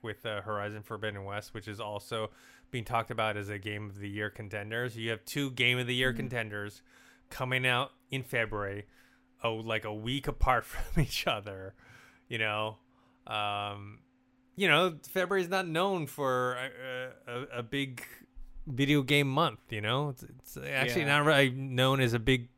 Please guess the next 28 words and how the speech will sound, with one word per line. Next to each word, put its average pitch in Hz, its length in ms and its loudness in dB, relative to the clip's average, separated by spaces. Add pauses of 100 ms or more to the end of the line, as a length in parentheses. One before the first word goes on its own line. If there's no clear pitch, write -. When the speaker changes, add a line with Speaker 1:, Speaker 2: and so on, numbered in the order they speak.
(100)
Speaker 1:
entertainment 156 640 6
month. 104 180 0
Like, 110 160 2 (100)
movies 123 720 6
don't 113 200 2
really 110 240 2
release 107 340 -2
in 107 120 -6
February. 107 540 -4
Like, 107 220 -6
big 117 160 -2
movies 123 300 2
don't 110 180 -2
Speaker 2:
It's 104 100 -6
Speaker 1:
release 143 180 0
in 123 60 0
Speaker 2:
also 120 100 2
Speaker 1:
February. 107 320 2
Speaker 2:
dead 123 200 4
for 113 200 -4
ad 127 240 2
revenue 104 400 -2
for - 140 -10
YouTube. 101 500 -8
Usually, 101 360 -8
like, 98 240 -8
January, 117 500 0
February, 110 640 -2